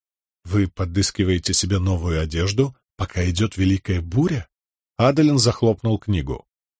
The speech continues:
«Но вы же носите только мундиры», растерянно договорил Каладин. «Ну вот зачем ты здесь, мостовичок?» резко спросил Адалин. «Во время великой бури точно никто не попытается нас убить. Это была бы глупость из глупостей».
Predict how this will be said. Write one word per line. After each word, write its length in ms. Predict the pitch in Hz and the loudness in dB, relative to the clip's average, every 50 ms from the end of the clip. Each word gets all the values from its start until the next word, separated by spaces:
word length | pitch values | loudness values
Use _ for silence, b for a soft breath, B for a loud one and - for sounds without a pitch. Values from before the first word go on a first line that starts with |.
| _ _ _ - | _ _ _ 2
«Но 180 | 110 127 143 | 4 4 6
вы 140 | 135 151 160 | 6 6 6
же 120 | 123 143 | 6 4
носите 440 | 151 156 156 127 - 104 95 - 107 | 4 4 2 2 0 -2 -2 -4 -2
только 300 | - 127 120 110 - 131 | 2 2 2 2 2 2
мундиры», 520 | 131 147 160 143 107 87 67 64 64 - - _ _ _ _ | 2 2 2 2 0 -2 -4 -4 -8 -12 -14 _ _ _ _
растерянно 560 | 101 107 - - - - 110 95 92 95 95 | 0 0 0 0 0 0 0 0 0 -2 -2
договорил 420 | 92 101 101 107 104 101 98 85 - | -2 0 0 2 2 2 0 -2 -2
Каладин. 580 | - - 104 82 71 73 65 67 64 62 - _ _ _ _ _ _ _ _ _ _ _ _ _ _ _ _ _ _ _ _ | -2 0 0 0 0 -4 -6 -10 -12 -14 -18 _ _ _ _ _ _ _ _ _ _ _ _ _ _ _ _ _ _ _ _
«Ну 100 | 190 196 | 0 2
вот 140 | 185 185 151 | 2 2 2
зачем 320 | 175 175 - - 147 113 | 4 4 4 4 4 2
ты 120 | - 104 92 | 0 -2 -2
здесь, 400 | 82 82 78 76 71 - - - - | -2 -2 -2 -2 0 -2 -2 -4 -4
мостовичок?» 880 | - 104 107 - - 107 110 107 - - 87 69 - - - - - _ _ | -2 0 0 2 2 2 0 2 2 0 0 0 -4 -6 -10 -12 -14 _ _
резко 320 | 117 117 104 - - - | 0 2 2 2 0 0
спросил 420 | 92 - - 110 101 - 110 104 104 | -2 -2 0 0 2 2 4 2 2
Адалин. 460 | 98 92 95 90 85 76 71 65 - _ _ _ _ - | 0 0 0 -2 -2 -4 -6 -10 -14 _ _ _ _ -2
«Во 140 | 107 120 127 | 0 0 2
время 260 | 123 160 156 151 147 | 4 4 4 4 4
великой 380 | 135 151 160 156 131 - 165 143 | 4 4 4 4 4 4 2 2
бури 320 | 135 180 202 202 143 104 | 4 4 4 4 4 2
точно 380 | - - 190 175 - - 147 131 | 2 0 2 2 2 2 2 2
никто 440 | 127 127 120 - - _ 180 196 | 2 2 2 0 0 _ 2 2
не 100 | 196 170 | 2 2
попытается 640 | 131 - 127 - 104 - 131 131 127 113 - - 117 | 0 0 0 -2 0 2 4 4 4 4 2 2 2
нас 240 | 104 107 101 - - | 2 2 0 2 0
убить. 420 | 98 90 78 80 78 - - - B B B B | 0 -2 -2 -6 -6 -6 -8 -10 B B B B
Это 180 | 196 196 214 170 | 0 0 2 4
была 220 | 156 156 160 147 | 4 4 4 4
бы 120 | 131 139 | 4 2
глупость 540 | 117 113 131 185 208 - - 147 - - - | 2 4 2 2 2 2 0 -2 0 2 2
из 140 | 135 110 98 | 2 2 2
глупостей». 760 | 87 110 98 85 - 82 82 - - - 73 69 64 - | 2 0 0 0 0 -2 -2 -2 -2 -2 -8 -12 -12 -16